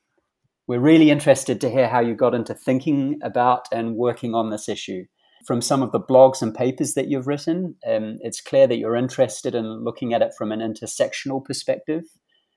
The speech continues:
uh, including through the lenses of theology, mental health, and well-being. I wonder if you could begin by,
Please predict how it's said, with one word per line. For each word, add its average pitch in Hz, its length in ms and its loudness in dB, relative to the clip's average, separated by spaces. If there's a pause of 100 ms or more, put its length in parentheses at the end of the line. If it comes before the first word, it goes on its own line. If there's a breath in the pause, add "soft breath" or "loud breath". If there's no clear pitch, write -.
(140)
uh, 113 200 0
including 127 480 -2
through 131 160 -4
the 120 100 2
lenses 117 480 0
of 110 140 -6 (120)
theology, 120 720 0
mental 120 420 -4
health, 110 320 -2
and 107 100 -8
well-being. 101 580 -2 (380 soft breath)
I 139 80 4
wonder 160 280 4
if 151 140 -2
you 147 60 -2
could 123 160 -8
begin 131 360 0
by, 110 260 2